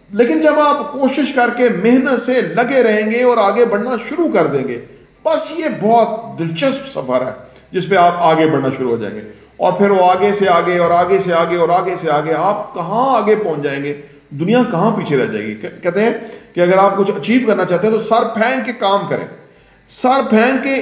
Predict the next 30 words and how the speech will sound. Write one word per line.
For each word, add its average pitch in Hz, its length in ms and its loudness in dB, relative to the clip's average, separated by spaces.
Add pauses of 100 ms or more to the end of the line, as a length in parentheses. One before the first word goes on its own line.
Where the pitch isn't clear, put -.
(100)
इतनी 302 300 -6
effort 240 500 0
करें, 214 280 2
इतनी 294 320 -6
effort 190 420 0
करें 160 540 -2
कि 196 80 0
आपकी 226 460 2
खामोशी 165 540 -2
जो 220 100 2
है 220 60 4
वो 202 100 4
शोर 170 280 0
बन 196 180 0
जाए, 226 260 0 (360)
और 202 160 2
जब 214 140 6
आप 226 180 6
सर 233 220 2
उठा 202 280 2
के 190 120 0
देखेंगे 175 420 -2 (460)
तो 175 80 2
आप 175 500 2
दु-, 156 220 0
लोगों 175 300 2
से 233 120 2
कहीं 240 460 4
आगे 143 260 4
होंगे। 107 300 -6